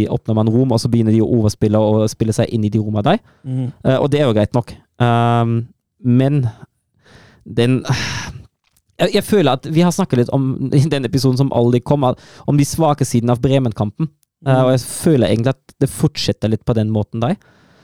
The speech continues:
Speaker 1: At, altså, ja, Bayern er det styrende laget for all del, men balltempoet er lavt.
Speaker 2: Mm.
Speaker 1: Eh, man sliter med å komme seg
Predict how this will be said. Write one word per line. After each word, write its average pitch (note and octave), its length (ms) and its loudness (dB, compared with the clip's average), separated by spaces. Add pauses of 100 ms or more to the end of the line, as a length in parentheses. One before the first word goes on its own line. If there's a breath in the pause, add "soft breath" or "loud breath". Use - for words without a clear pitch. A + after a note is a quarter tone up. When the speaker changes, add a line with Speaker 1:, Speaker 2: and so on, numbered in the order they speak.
(160 soft breath)
Speaker 1:
At, - 240 -4
altså, C#3+ 240 2
ja, B2+ 260 2
Bayern A2 420 0
er A2 120 0
det A#2+ 80 0
styrende B2 440 -2
laget A#2+ 240 0
for - 180 -4
all A2 120 -2
del, D3+ 160 2
men D3+ 140 2 (640 loud breath)
balltempoet G2+ 760 -2
er G2+ 80 -2
lavt. - 480 -6
Speaker 2:
Mm. C3 180 -4
Speaker 1:
Eh, A#2+ 320 2
man A#2 140 0
sliter G#2 300 0
med G2+ 80 0
å - 20 -20
komme G2+ 140 0
seg - 100 -2